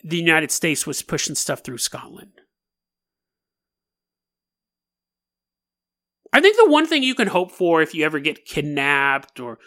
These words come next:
murdered or something like that in your final moments is justice, is fairness in the universe. Sure, this serial killer may shoot me in the face,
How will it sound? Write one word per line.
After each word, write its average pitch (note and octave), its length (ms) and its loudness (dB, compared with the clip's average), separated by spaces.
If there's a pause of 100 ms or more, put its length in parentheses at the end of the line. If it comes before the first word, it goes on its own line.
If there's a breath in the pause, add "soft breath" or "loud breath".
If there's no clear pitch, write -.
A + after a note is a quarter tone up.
(240 soft breath)
murdered D#3 720 6
or C#3+ 60 0
something C3+ 340 -6
like A#2+ 160 -12
that B2 240 -16 (840)
in D3+ 80 -6
your C#3+ 100 -4
final A#3+ 340 2
moments D3 380 -4
is B2 180 -18 (580)
justice, - 720 0 (240 soft breath)
is F#3+ 220 2
fairness A#3+ 580 6
in G#3 120 4
the G3 60 2
universe. D3+ 400 -2
Sure, G#3 540 6 (300 loud breath)
this A3+ 260 6
serial C4 640 6
killer G3+ 560 4 (200 loud breath)
may G3+ 120 4
shoot B3 320 2
me A3+ 140 4
in G3 80 4
the E3+ 80 -2
face, - 800 0